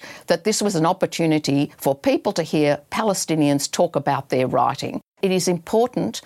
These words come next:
and it is vital for us not to look away, that we all have a choice, that the world looked away during the Second World War and Jews, six million of our people, were murdered in that looking away,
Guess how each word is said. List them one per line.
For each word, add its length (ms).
and 160
it 100
is 180
vital 680
for 160
us 240
not 240
to 120
look 180
away, 480
that 160
we 140
all 260
have 180
a 60
choice, 580
that 160
the 80
world 340
looked 240
away 560
during 300
the 60
Second 400
World 280
War 400
and 200
Jews, 560
six 320
million 440
of 120
our 160
people, 500
were 100
murdered 560
in 140
that 280
looking 400
away, 480